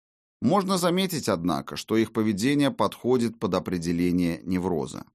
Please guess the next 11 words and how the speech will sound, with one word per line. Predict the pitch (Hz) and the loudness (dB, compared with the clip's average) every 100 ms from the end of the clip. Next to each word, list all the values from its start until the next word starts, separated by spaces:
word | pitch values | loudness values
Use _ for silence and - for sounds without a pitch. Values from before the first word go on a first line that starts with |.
| _ _ _ _ _ - | _ _ _ _ _ -10
И | 76 | -2
даже | 90 87 | 0 2
если | 92 90 95 | 0 -2 -2
кажется, | 98 104 85 78 82 | 0 0 0 -6 -8
что | - 101 | -2 0
они | 101 | 0
согласны | 90 107 107 98 - 92 | -2 -2 0 0 -2 -6
сотрудничать, | 107 107 151 131 87 - - - - | -4 -2 -2 -2 -2 -6 -12 -14 -2
они | 107 123 | 2 2
почти | 127 85 - - 98 95 | 2 -2 -2 -6 -4 -4
неизлечимы. | 95 95 90 87 92 - - 71 - | -2 0 0 -2 -4 -4 -6 -6 -10